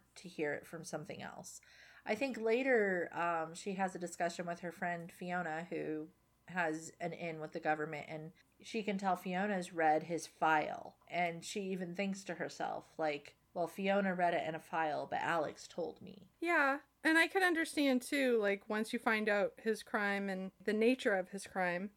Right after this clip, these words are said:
Speaker 2: I, I do kind of wonder what kind of paper trail there actually would have been. I get her wanting to hear it from him and wanting them to have that trust,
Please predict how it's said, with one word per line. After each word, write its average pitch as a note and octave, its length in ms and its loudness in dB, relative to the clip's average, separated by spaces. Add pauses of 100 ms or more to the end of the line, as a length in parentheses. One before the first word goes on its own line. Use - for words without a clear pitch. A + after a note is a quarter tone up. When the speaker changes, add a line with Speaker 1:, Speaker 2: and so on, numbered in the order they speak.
(100)
Speaker 2:
I, A#3 280 10
I A#3+ 80 8
do C4+ 240 2
kind G#3+ 260 4
of G3+ 120 2
wonder G3+ 360 2
what G#3+ 260 6
kind G3+ 200 2
of - 120 -4
paper G3 320 0
trail F#3 320 2
there F3+ 160 2
actually F#3+ 320 0
would F3 140 0
have D#3+ 160 -10
been. E3+ 420 0 (160)
I A3+ 100 4
get B3 400 6
her A3 220 0
wanting G3 340 0
to - 60 -12
hear G3 240 0
it F#3+ 100 -6
from F#3+ 160 -10
him F#3+ 420 -2
and F#3 200 -2
wanting F3+ 340 -4
them F3 220 -4
to F3 60 -10
have F3+ 240 0
that E3+ 220 -2
trust, - 640 -2